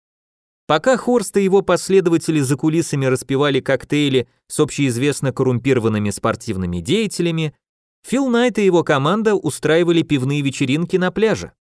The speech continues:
К Олимпиаде Nike разместил на улицах Лос-Анджелеса бросающуюся в глаза рекламу, для которой позировали популярнейшие американские спортсмены.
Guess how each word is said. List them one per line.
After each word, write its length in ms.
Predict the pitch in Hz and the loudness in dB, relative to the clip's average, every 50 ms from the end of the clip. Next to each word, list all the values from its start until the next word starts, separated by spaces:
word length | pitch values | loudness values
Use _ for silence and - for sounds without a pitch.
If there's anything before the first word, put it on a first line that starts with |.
| _ _ _ _ _ _ _ _ _ _ | _ _ _ _ _ _ _ _ _ _
К 60 | - | 0
Олимпиаде 520 | 156 160 165 156 - 214 240 247 151 113 107 | 2 2 2 2 2 2 2 2 2 0 -2
Nike 320 | 104 123 165 196 - - | 0 0 0 0 0 0
разместил 500 | 165 156 139 135 156 143 - - 175 170 | 0 0 0 0 -2 -2 -2 0 0 0
на 160 | 160 156 151 | 2 2 2
улицах 460 | 156 160 151 147 131 - 151 135 - 139 | 2 2 2 0 -2 -2 -2 -4 -2 0
Лос-Анджелеса 800 | 143 139 - - 170 180 170 143 151 147 147 131 - - 135 127 | -2 0 2 2 2 2 2 0 0 0 -2 -2 -2 0 0 2
бросающуюся 880 | 117 135 151 - - - 170 175 175 160 - - 160 151 - - 151 135 | 2 2 0 0 0 0 2 2 2 0 -2 -2 -2 -2 -2 -2 -4 -2
в 60 | 127 | 0
глаза 340 | 135 139 143 139 123 156 151 | 0 0 0 2 2 2 2
рекламу, 580 | 160 160 - 170 151 123 107 90 87 76 - _ _ _ _ _ _ - | 2 0 0 2 2 2 2 0 -4 -6 -10 _ _ _ _ _ _ -4
для 220 | 104 131 151 156 | 0 2 2 2
которой 420 | 139 165 160 - 190 180 170 165 | 2 2 0 2 4 4 4 4
позировали 680 | 143 - 156 143 123 143 170 165 151 147 147 143 135 - _ _ _ | 2 2 0 0 2 2 2 2 4 2 2 2 0 -2 _ _ _
популярнейшие 840 | - 180 175 - 185 175 175 175 180 185 180 175 156 - - 170 156 | 0 2 2 2 2 2 4 2 2 2 0 0 0 0 0 0 0
американские 680 | 151 147 143 139 131 - 135 135 127 - - - 123 117 | 2 2 0 0 0 0 0 -2 -2 -4 -4 -6 -6 -4
спортсмены. 720 | - - 120 113 110 - - 110 92 85 80 82 - - | -2 -2 -2 -2 -2 -4 -8 -8 -6 -8 -8 -10 -14 -18